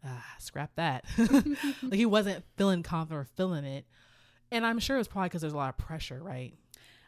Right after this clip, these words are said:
Speaker 2: I think that, um, there's a lot of pressure on them to produce their own,
Speaker 1: Yes.
Speaker 2: write and produce, or some combination of that, their own music.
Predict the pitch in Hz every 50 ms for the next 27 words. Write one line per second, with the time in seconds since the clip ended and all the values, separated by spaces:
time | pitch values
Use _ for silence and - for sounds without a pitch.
0 | _ - 233 240 254 254 - 294 359 403 - _ - 269 247 233 220 214 214 _
1 | _ - 214 196 196 190 185 180 180 175 180 175 170 _ _ _ _ _ _ _
2 | _ _ _ _ _ _ _ _ _ _ _ _ - - - 220 202 214 214 220
3 | 202 196 - - 196 185 185 185 185 185 202 208 - 202 180 _ _ - 214 214
4 | 202 - - 208 - 190 185 180 180 175 175 180 180 180 180 180 180 175 - -
5 | - 185 180 170 - - 196 175 156 185 185 190 180 - - - 185 170 160 -
6 | - 175 175 175 170 170 165 165 170 - _ _ - 170 143 131 131 127 123 190
7 | 180 190 208 240 269 254 - 226 214 202 - - 196 170 160 147 185 185 202 214
8 | 208 - - - - - 202 180 175 170 - - 196 196 185 - - 202 180 175
9 | 170 170 175 180 - - 208 190 185 196 202 202 202 202 - 190 185 196 - 196
10 | 185 185 180 175 175 180 175 - 226 233 220 -